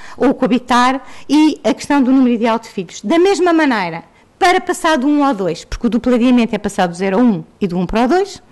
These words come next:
nós voltamos a ter mais ou menos o mesmo efeito, ou seja, agora do um para o dois a situação ainda se agrava mais.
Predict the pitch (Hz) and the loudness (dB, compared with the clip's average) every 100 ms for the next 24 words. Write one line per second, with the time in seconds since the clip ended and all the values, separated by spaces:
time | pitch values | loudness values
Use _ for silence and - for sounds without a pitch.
0 | - - - 311 349 240 349 330 320 294 | -18 -16 0 2 4 4 4 4 4 2
1 | - 311 285 294 254 285 285 233 262 269 | 2 2 4 4 4 4 4 2 2 4
2 | 254 262 - 175 175 196 - 277 277 247 | 4 0 -2 -4 -4 -6 -2 0 0 0
3 | 240 254 302 320 262 339 381 330 285 226 | 2 2 2 2 2 2 2 0 0 0
4 | 311 359 - 254 339 311 - 339 330 370 | 0 -2 -4 -4 -4 -4 -2 0 2 4
5 | 339 320 269 233 226 208 202 - - | 2 0 -2 0 0 0 0 -2 -4